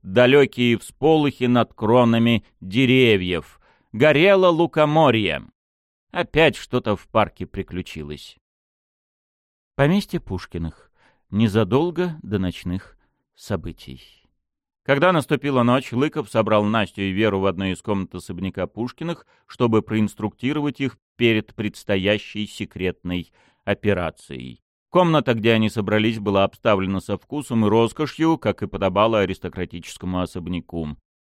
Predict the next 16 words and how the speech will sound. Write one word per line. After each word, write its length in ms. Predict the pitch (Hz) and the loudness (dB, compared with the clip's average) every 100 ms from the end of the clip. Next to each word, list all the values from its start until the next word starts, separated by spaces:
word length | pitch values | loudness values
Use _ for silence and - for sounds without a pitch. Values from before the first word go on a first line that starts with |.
| _ | _
Мягкий 380 | 143 170 - 139 | -2 -2 0 -2
ковёр 380 | - 117 110 104 | 0 2 2 0
на 100 | 107 | -2
полу 320 | 104 101 98 | -2 -4 -4
глушил 400 | 90 95 - 95 | -6 -8 -6 -8
шаги, 640 | - 87 82 98 101 123 _ _ _ | -6 -8 -6 -4 -2 -4 _ _ _
тяжёлые 440 | 127 117 151 110 | 2 4 4 4
бархатные 540 | 101 117 - _ 107 101 | 4 2 0 _ -4 -4
шторы 380 | - 143 165 104 | -2 -2 0 -2
были 280 | 98 92 | -2 -2
задёрнуты, 800 | 87 90 82 110 160 151 147 156 | -2 -4 0 2 2 0 -6 -8
скрывая 560 | 135 - 95 98 101 90 | -10 -6 -2 0 0 0
комнату 520 | - 117 113 107 101 | -2 0 0 -2 -4
от 160 | 92 - | -6 -6
посторонних 680 | 95 - 90 87 87 90 78 | -16 -8 -6 -4 -2 -4 -6
глаз. 500 | 87 82 76 - | -4 -2 -4 -8